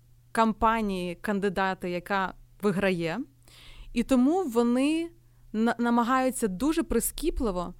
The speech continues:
поставитися до того, кого вони оберуть своїм кандидатом. Вони жартують, що в Айві, поки людина особисто не поспілкується п'ять разів із кожним кандидатом, вона не може визначитися із вибором.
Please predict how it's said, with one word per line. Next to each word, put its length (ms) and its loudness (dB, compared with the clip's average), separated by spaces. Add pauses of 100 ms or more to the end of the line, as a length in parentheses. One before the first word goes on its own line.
(200)
поставитися 800 0
до 120 -2
того, 280 2
кого 460 0
вони 360 -4
оберуть 600 -2
своїм 520 -2
кандидатом. 720 -4 (260)
Вони 200 4
жартують, 640 0 (220)
що 440 0
в 200 -16 (120)
Айві, 500 4 (280)
поки 240 2
людина 540 0
особисто 800 0
не 140 -2
поспілкується 880 -2
п'ять 360 -2
разів 420 -2
із 160 -6
кожним 360 -2
кандидатом, 680 -2 (240)
вона 220 -2
не 220 0
може 320 0
визначитися 640 -4
із 180 -2
вибором. 460 -8